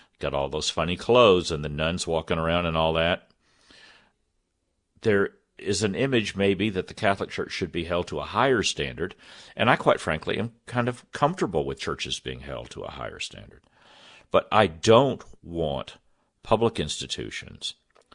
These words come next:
legally held to a lower standard, because a crime is a crime. And what this whole thing is about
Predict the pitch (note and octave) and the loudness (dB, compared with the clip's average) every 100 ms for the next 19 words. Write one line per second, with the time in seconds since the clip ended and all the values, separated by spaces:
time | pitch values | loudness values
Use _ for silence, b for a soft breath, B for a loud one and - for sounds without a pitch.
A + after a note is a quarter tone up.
0 | b b - F2+ B2+ E3 G2+ D#2 B1 - | b b -8 0 0 0 0 -2 -4 -14
1 | D2+ E2 C#2+ C#2 - - - D#2+ D2+ C#2 | -10 -6 -6 -8 -12 -8 -6 -6 -8 -6
2 | D#2+ F#2 F2 B1+ - _ _ - - C#2 | 0 2 2 0 -6 _ _ -8 -6 -6
3 | A#1+ - - b b b b - - D#2+ | -10 -18 -20 b b b b -6 -2 -4
4 | - F#2 - - F#2 F2+ F2+ F#2 F#2 F2+ | -4 -8 -8 0 4 4 4 2 0 -8
5 | _ _ - E2+ D#2 D2 - _ _ - | _ _ -2 0 0 0 -4 _ _ -10
6 | D#2 - F2 E2 C2 G1+ - - _ _ | -10 -6 -2 -2 -2 -8 -16 -20 _ _
7 | _ b b b b - D#2+ D#2+ G2 A#2 | _ b b b b -8 -6 0 0 2
8 | B2 - B2 A#2 A2+ G#2+ F2 E2 - C3 | 0 4 6 6 4 0 0 -2 0 2
9 | F#2 B1 | 2 0